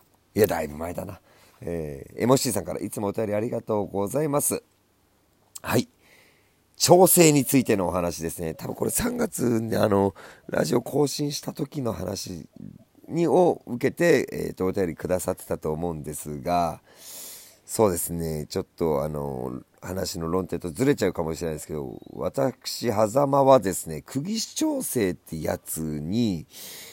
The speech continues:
まあ、業界にはもう二十年弱携わってきてるんですけど、触れたことがね、今まで全くなかったんですよ。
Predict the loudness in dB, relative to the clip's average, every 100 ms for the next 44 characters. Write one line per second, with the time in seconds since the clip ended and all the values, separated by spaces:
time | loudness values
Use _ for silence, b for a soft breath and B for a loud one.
0 | B B -4 -2 4 6 6 4 2 4
1 | 4 4 2 0 0 0 2 2 2 2
2 | 2 2 -2 -2 -8 -8 -6 -4 -2 -2
3 | -4 -2 -2 0 -6 -6 -2 0 -2 -6
4 | _ B B B B 0 0 0 -2 -2
5 | 0 0 0 -2 -4 -4 -2 -2 -2 -4
6 | -6 -6 -2 0 0 0 0 -2 -2 -4